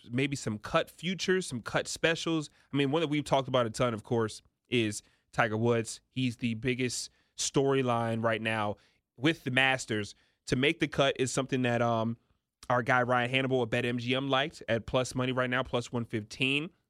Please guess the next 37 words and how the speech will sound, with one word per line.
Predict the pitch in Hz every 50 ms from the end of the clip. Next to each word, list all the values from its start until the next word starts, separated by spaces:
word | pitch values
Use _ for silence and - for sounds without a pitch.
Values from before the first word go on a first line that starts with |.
| _ -
And | 123 127
also | 127 131 127 - - 135 127
we | 131 127 123
had | 123 120 120
a | 120 117
guy | 110 120 120 120
like | 120 117 117 107 -
Ryan | 120 120 120 120 117
Dechambeau, | 120 120 117 - 135 123 - -
or, | 120 120 113 - _ _ _ _ _ -
yeah, | 160
DeChambeau | 139 123 151 143 - 160 131 120 127 127 127 131 131 - - - - -
to | - 143
miss | 127 143 160 151 -
the | - 139
cut. | 120 - 127 120 117 - - _ _ _
He | - 139
gave | 127 135 135 135 113
that | 135 143 139
out | 127 113 110 107 98 - - - _ _ _ -
as | 123 123 110 107
well | 107 123 135 135 123
at | 110 104 110
Bet | 120 113 113
M | 113 113
G | 110 117 117
M. | 120 120
But | 127 123 -
anything | 180 240 302 302 - 294 262 254
that | 233 208 180 - -
you | 196 190 190
like | 175 160 143 123 113 - - -
right | 127 123 120
now | 120 123 120 113 110 107
that | 104 117 113 -
you | - 120
wanna, | 120 113 113 107 107